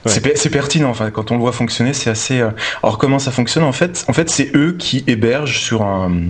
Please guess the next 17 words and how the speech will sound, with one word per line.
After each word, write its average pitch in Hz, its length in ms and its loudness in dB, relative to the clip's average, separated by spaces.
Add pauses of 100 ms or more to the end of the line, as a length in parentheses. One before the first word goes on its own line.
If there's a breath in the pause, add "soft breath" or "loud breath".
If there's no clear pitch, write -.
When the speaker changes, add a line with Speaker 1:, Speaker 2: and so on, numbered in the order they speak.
(120)
Speaker 2:
ils 104 160 0
ont 107 80 4
des 107 80 2
gros 113 240 0
serveurs, 113 500 0
ils - 40 -2
ont 90 40 -2
plein 117 160 0
de 127 60 4
gros 120 160 2
serveurs, 117 340 0
visiblement. 107 460 2 (580 loud breath)
Ils 117 140 4
hébergent 139 300 0
tous 185 120 2
les 160 80 4
jeux. 123 400 0